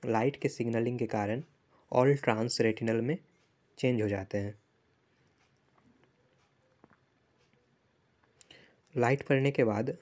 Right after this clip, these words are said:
जे-, जैसे ही लाइट की सिग्नलिंग होती है, तो हमारा जो जी अल्फा टी जीडीपी स्टेट में है, वहाँ पर जीईएफ़ आता है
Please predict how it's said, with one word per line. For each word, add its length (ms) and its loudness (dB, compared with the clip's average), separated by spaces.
जे-, 300 0
जैसे 300 0
ही 60 0
लाइट 180 0
की 100 -6
सिग्नलिंग 440 -4
होती 300 -4
है, 200 -4
तो 60 0
हमारा 280 -2
जो 100 0
जी 200 0
अल्फा 280 2
टी 320 -2
जीडीपी 420 2
स्टेट 420 -2
में 100 -2
है, 240 -4
वहाँ 160 -4
पर 320 -4
जीईएफ़ 760 -2
आता 240 -2
है 200 -4